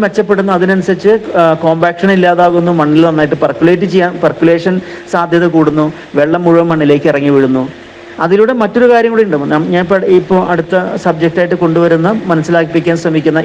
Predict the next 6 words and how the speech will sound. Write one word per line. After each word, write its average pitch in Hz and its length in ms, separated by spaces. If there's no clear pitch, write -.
ഇ 165 120
സി, 180 80
ഇലക്ട്രിക്കൽ 175 500
കണ്ടക്ടിവിറ്റി, 180 580
സാലിനിറ്റി, 185 540
സോൾട്ട്. 185 380